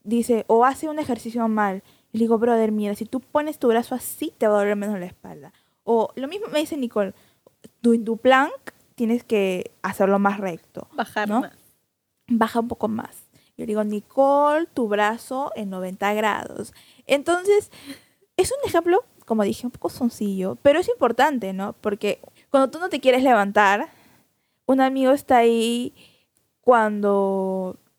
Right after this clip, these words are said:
Speaker 1: cuando estás haciendo mal el ejercicio o estás haciendo algo mal en la vida.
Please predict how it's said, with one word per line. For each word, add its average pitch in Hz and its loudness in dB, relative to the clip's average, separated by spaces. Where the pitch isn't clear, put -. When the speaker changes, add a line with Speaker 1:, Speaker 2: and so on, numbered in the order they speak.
Speaker 1:
cuando 208 0
estás 240 -4
haciendo 254 0
mal 240 2
el 226 2
ejercicio 208 -6
o 202 2
estás 214 -6
haciendo 214 2
algo 196 4
mal 185 0
en 185 -4
la 165 -4
vida. 175 -6